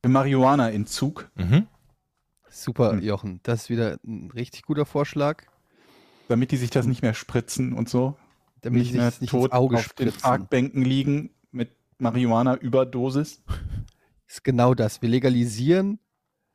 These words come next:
Speaker 3: Marihuana und dann machen wir eine Entzugsklinik. Ist genau die richtige Kamp-, genau so sollten wir denken.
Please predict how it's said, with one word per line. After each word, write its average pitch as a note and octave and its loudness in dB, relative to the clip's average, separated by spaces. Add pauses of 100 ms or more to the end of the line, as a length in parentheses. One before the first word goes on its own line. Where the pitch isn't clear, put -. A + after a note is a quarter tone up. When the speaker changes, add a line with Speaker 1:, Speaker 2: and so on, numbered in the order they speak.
(460)
Speaker 3:
Marihuana C3 4
und A#2+ 0
dann C#3+ 2 (1120)
machen A#2+ -2
wir A#2+ 0
eine A#2 0
Entzugsklinik. G#2+ -8
Ist - -20
genau A2+ 0
die B2+ 0
richtige A#2+ -4
Kamp-, A2 -4 (240)
genau C3+ 6
so C3+ 2
sollten B2 0
wir A#2 0
denken. G2+ -6